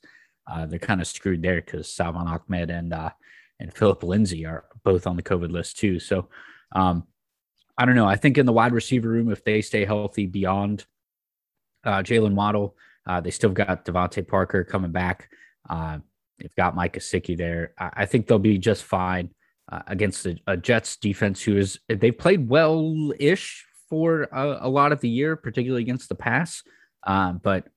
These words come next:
I, I don't think that they, they are in a s-, a spot in this season where, where they're gonna be motivated to play to win. Uh,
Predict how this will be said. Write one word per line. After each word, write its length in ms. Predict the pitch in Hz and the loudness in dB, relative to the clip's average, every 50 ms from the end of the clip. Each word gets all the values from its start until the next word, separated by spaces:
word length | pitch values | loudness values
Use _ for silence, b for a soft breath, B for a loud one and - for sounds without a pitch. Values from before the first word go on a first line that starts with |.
| _ - | _ -8
I, 140 | 110 120 - - - | -6 -6 -4 -4 -2
I 140 | 117 120 | 0 2
don't 200 | 123 117 101 92 | 2 2 0 -2
think 260 | - - 104 92 - - | -2 -4 -4 -4 -4 -6
that 160 | 92 85 - | -8 -4 -2
they, 340 | 92 90 87 87 85 82 - - | -2 0 0 -2 -4 -6 -8 -4
they 180 | 104 98 95 | 0 2 2
are 120 | 90 90 90 | 2 2 2
in 80 | 87 85 | 0 -2
a 20 | |
s-, 180 | 85 - - - _ _ _ _ _ _ _ _ - | -6 -10 -12 -16 _ _ _ _ _ _ _ _ -6
a 80 | 113 107 | -6 -4
spot 320 | - - - 120 107 98 | -2 2 2 2 2 2
in 60 | 101 | 0
this 140 | 98 92 - | -2 -2 -2
season 400 | - 110 101 92 95 92 90 90 | -2 -4 -4 -2 -4 -4 -4 -4
where, 280 | 92 90 90 87 87 - | -2 -2 -2 -2 -4 -6
where 420 | - 95 92 87 85 85 82 - _ _ _ _ _ _ _ _ _ _ _ _ | -6 -6 -6 -4 -4 -6 -8 -10 _ _ _ _ _ _ _ _ _ _ _ _
they're 160 | - 117 107 101 | 2 4 4 6
gonna 160 | 101 95 95 | 4 4 2
be 120 | 90 92 90 | 2 0 -2
motivated 520 | 92 92 92 87 87 90 90 90 87 - | -2 -2 -2 -2 -2 -4 -4 -6 -6 -8
to 80 | - - | -10 -14
play 240 | - - - - - | -12 -10 -10 -6 0
to 80 | - 113 | 0 0
win. 420 | 90 98 101 98 98 98 95 95 B B B B B B B B B B _ - | 2 2 0 0 0 -2 -4 -6 B B B B B B B B B B _ -6
Uh, 360 | - 92 90 87 85 82 - | -4 -4 -2 -2 -4 -6 -10